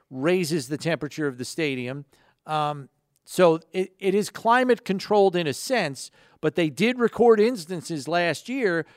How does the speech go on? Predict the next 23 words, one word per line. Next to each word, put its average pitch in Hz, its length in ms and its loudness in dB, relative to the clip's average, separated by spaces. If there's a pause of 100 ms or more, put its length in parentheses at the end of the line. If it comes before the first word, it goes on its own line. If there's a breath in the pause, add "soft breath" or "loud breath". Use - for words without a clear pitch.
(240 soft breath)
where 156 120 2
the 170 100 0
temperature 202 500 0
in 202 260 -4
the 233 80 -2
stadium 175 540 -4
on 180 320 -2
the 214 80 -2
field 220 360 0
was 151 140 -2
actually 170 380 -4
hotter 214 340 0
than 180 120 2
it 190 60 -2
was 190 220 4
outside 190 480 0
the 113 80 -8
stadium. 107 400 -8
So 175 220 2
it 202 80 6
is 277 160 2
a 254 40 0
concern, 180 600 0